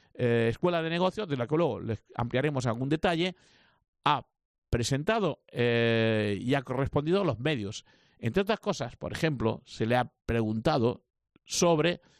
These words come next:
el optimismo, porque en su intervención sí que había dicho que, ¿por qué no?, que el Real Murcia todavía, contando con los mejores, ¿por qué no va a ascender y además como primero?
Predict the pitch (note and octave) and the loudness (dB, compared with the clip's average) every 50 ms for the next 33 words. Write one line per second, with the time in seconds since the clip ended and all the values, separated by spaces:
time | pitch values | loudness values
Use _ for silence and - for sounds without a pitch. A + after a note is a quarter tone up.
0 | _ _ _ _ _ _ _ _ _ _ _ _ - B2 A#2 - - C#3 D3 G3+ | _ _ _ _ _ _ _ _ _ _ _ _ -2 -2 -2 0 0 2 2 2
1 | A#3 G3+ D3 G#2 - - A#2 A#2 - A#2+ G#2+ G2+ - D3 D#3+ D#3+ F3 E3 D#3+ D#3 | 2 0 -2 -4 -2 -2 -2 0 -2 -4 -4 0 2 2 2 2 0 -2 -2 -2
2 | C#3+ C#3+ D#3+ D#3+ C#3 D3+ C3+ - C#3 C3+ D3 D3 D3+ D#3+ D3 - - D3+ - - | -2 0 -2 0 -2 -4 -4 -2 0 0 2 2 0 -2 -2 -2 -4 -4 -4 -6
3 | _ _ _ _ _ _ _ _ _ _ - A2 G2 - _ - A#2+ G#2+ - - | _ _ _ _ _ _ _ _ _ _ -6 -6 -6 -6 _ -2 -4 -2 0 0
4 | A#2+ A2+ C#3 - - - C3 B2 B2+ C#3 D3 D#3 D#3 D3 - - D3+ C#3+ - C#3 | 0 0 -2 -2 -2 -2 -2 0 0 0 0 0 0 0 0 0 -2 0 0 2
5 | C3 B2 B2+ D3 E3+ D#3 A#2 - - _ _ _ _ _ - A3 A#3 A2+ - E3+ | 2 2 2 0 0 -2 -4 -6 -10 _ _ _ _ _ -6 -4 -2 0 0 0
6 | E3+ C#3+ A#2+ B2 B2+ C#3+ E3 E3+ C#3+ B2+ A#2 C#3 C#3 C#3+ C#3 - - _ _ _ | 0 0 0 2 2 2 2 0 -2 -2 0 0 0 0 -2 -4 -6 _ _ _
7 | _ _ _ _ _ - C3+ C3 - - F#3+ F#3 F3 D#3 C#3 D#3 F#3 G3+ E3 - | _ _ _ _ _ 0 0 0 2 0 0 0 0 0 2 2 2 0 0 -4
8 | - C3+ C#3+ D3+ D#3+ - - - C#3 B2+ B2 C#3 D3 C3+ - D3+ C#3+ C#3+ C3+ B2+ | -4 -2 -2 -2 -2 -2 -4 -2 0 0 2 0 -2 0 0 0 0 2 0 0
9 | B2+ A2 G2 G2 F#2 | 0 -2 -2 -2 -4